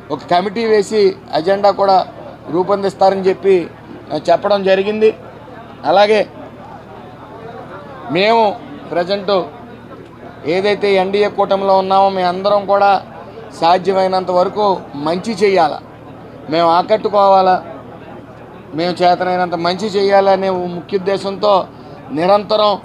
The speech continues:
ఏదైతే నారా చంద్రబాబు నాయుడు గారు కానీ, పవన్ కళ్యాణ్ గారు, లోకేష్ గారు ప్రజల మధ్యన ఉండమని చెప్పి అన్నారు. అలాగే ఉంటూ కూడా మేమందరం కూడా నిత్యం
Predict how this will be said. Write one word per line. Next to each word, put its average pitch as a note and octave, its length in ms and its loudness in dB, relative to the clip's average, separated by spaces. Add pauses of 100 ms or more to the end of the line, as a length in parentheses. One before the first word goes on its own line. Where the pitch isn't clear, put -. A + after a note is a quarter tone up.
(480)
ఏదైతే G3 340 0
నారా F#3 240 4
చంద్రబాబు G3 540 0
నాయుడు G3 220 -4
గారు G3 180 0
కానీ, G3+ 260 -4
పవన్ F#3+ 320 0
కళ్యాణ్ F#3+ 260 0
గారు, F#3+ 140 -2
లోకేష్ F#3 300 -4
గారు F#3 140 -4
ప్రజల E3 440 -2
మధ్యన F#3+ 320 -2
ఉండమని F#3+ 420 -4
చెప్పి F3+ 180 -2
అన్నారు. F3 220 0
అలాగే F3+ 280 0
ఉంటూ F#3 320 -2
కూడా G3 360 0 (520)
మేమందరం G#3 640 2
కూడా G#3+ 200 4
నిత్యం G3+ 500 0